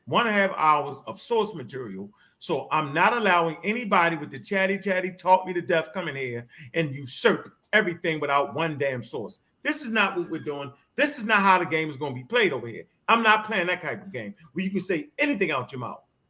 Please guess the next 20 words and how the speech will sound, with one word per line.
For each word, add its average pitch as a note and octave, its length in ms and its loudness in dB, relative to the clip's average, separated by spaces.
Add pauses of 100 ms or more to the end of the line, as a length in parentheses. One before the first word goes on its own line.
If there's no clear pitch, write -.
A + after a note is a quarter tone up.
(220)
Now, D#3+ 220 2
I C#3 40 0
told C#4+ 460 0
you, E3 240 -4 (220)
American D3+ 540 -2
Dream, D3 640 -6 (1600)
first C#4 320 6
we B3 60 -6
need B3 160 -4
to G#3 80 -4
define F#3+ 540 2 (200)
damn F3 360 2
religion. D3+ 500 -4 (240)
Which C#4+ 260 0
religion B3 360 4
was G#3 120 -4
they G3+ 100 0
talking D#3+ 360 -2
about? G#2+ 300 -12 (920)
Right? F#3 300 2